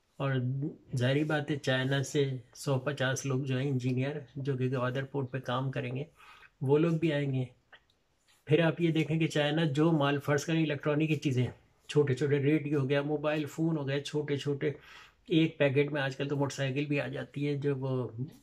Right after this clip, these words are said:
क्या कहते हैं वो, वो जो है स्कूटी जिसे इंडिया में कहा जाता है, छोटी मोटरसाइकिल होती है, मोपेड भी कहते हैं। तो वो export करने के लिए जाहिर बात है वो अपना सामान लाएंगे, लेकिन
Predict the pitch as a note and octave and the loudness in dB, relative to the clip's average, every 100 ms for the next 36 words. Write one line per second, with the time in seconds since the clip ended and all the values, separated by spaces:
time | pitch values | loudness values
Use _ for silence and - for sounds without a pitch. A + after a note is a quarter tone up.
0 | - C#3+ B2 C3 C3+ C3+ C3 B2+ A#2+ - | -4 -4 -2 -4 -4 -2 -2 -4 -6 -14
1 | - - - _ _ _ _ _ D#3+ C#3+ | -20 -20 -20 _ _ _ _ _ -2 2
2 | C#3+ C#3 C#3+ B2 C3 B2+ - - - _ | 4 4 2 2 0 0 -4 -12 -18 _
3 | - - - F3 E3+ E3 C3+ C3+ C#3+ C3+ | -14 -8 4 6 6 4 4 2 0 0
4 | C#3 C#3+ C#3 C3+ B2+ B2 - A3 G3 D3 | 0 0 0 -2 -2 -4 -6 -6 0 2
5 | C#3 D3+ C#3+ - C3+ C#3 C3+ - C#3 E3 | 2 0 -6 -4 -4 -2 -4 -6 -8 -8
6 | - _ _ _ _ - - _ - - | -12 _ _ _ _ -20 -20 _ -20 -20
7 | _ _ _ - C#3 C#3 C3 D3+ D3+ D#3+ | _ _ _ -8 0 2 6 4 4 0
8 | D#3+ C3+ D#3 E3 _ _ _ _ _ _ | 0 -4 -6 -8 _ _ _ _ _ _
9 | _ _ _ _ _ _ _ _ - F#3 | _ _ _ _ _ _ _ _ 0 4
10 | G3 A3 A3 F#3+ D#3+ F3 F3+ - - F3 | 10 10 10 4 -2 -8 -10 -10 -4 -4
11 | - F3 G3+ F#3+ D#3+ D#3+ F3 F#3+ D#3+ E3+ | 0 4 4 4 2 2 4 4 4 2
12 | F3 F3 F3+ E3 E3 D#3 D#3+ D#3+ C#3+ C#3+ | 0 0 -2 0 -2 0 0 0 0 -2
13 | F3 F3 E3+ F#3+ F3+ | -2 -2 0 -2 -2